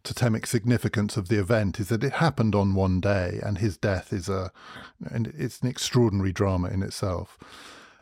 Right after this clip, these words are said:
But there was another death, not on the day, but not long afterwards, of the other person who at that time symbolized Chile and in many ways was the other world historical figure associated with the country.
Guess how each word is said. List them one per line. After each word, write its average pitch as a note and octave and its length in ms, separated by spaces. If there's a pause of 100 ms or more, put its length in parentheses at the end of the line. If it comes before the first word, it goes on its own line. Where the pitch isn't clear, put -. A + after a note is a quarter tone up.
(180)
But B2+ 100
there C#3+ 100
was D3+ 180
another D#3+ 320
death, F#2+ 520
not A#2 320
on G#2+ 160
the G2 80
day, F2+ 440
but - 180 (280)
not G#2 300
long G2 200
afterwards, G#2 720 (100)
of A2+ 440
the C3 240
other C#3 140
person B2+ 420
who A#2+ 300
at C3+ 180
that C3 200
time G#2+ 280
symbolized G#2+ 800
Chile C3 380
and G2 400 (540)
in A2 160
many A2+ 220
ways G2+ 500 (300)
was G#2 340
the C3 120
other G#2+ 240
world G#2 380
historical G#2 640
figure F#2+ 520 (400)
associated - 600
with F#2+ 100
the - 80
country. - 560